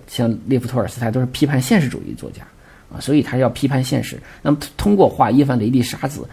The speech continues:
其实要，要批判的是在一八八一年的俄罗斯的现实，也就是借古讽今。呃，还有，还有就是他受到了当时的音乐家，呃，像这个科萨科夫，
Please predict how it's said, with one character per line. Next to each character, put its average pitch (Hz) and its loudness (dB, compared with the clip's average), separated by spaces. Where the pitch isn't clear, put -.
其 - -2
实 151 0
要， 123 0
要 127 4
批 - -4
判 175 -2
的 120 2
是 107 -2
在 131 2
一 170 -2
八 156 -2
八 180 -4
一 202 0
年 107 0
的 110 -2
俄 80 -4
罗 104 -4
斯 - -10
的 92 -8
现 110 -4
实， - -10
也 92 -8
就 123 -2
是 127 0
借 175 4
古 147 4
讽 80 -6
今。 147 0
呃， 147 4
还 - 0
有， 139 0
还 123 2
有 147 6
就 127 -2
是 120 0
他 151 -6
受 143 0
到 113 4
了 92 0
当 165 0
时 104 -6
的 113 -2
音 139 4
乐 127 4
家， 104 -4
呃， 104 -2
像 117 2
这 110 4
个 104 -2
科 - -4
萨 120 -2
科 127 0
夫， 131 -2